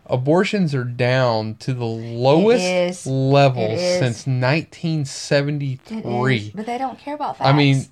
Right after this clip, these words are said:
Speaker 1: I know, but that's the thing. Uh, so, and this is somebody who, uh, again,
Speaker 2: Yeah.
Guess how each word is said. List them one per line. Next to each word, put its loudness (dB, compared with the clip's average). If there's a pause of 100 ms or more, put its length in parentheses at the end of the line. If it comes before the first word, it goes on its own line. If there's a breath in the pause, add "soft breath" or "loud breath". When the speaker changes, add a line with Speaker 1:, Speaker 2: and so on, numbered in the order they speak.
(120)
Speaker 1:
I 4
know, 6
but 2
that's 2
the -2
thing. -2
Uh, 0 (100)
so, 4 (420)
and 2
this 2
is -2
somebody 4
who, 4
uh, 6 (360)
again, 4
Speaker 2:
Yeah. -18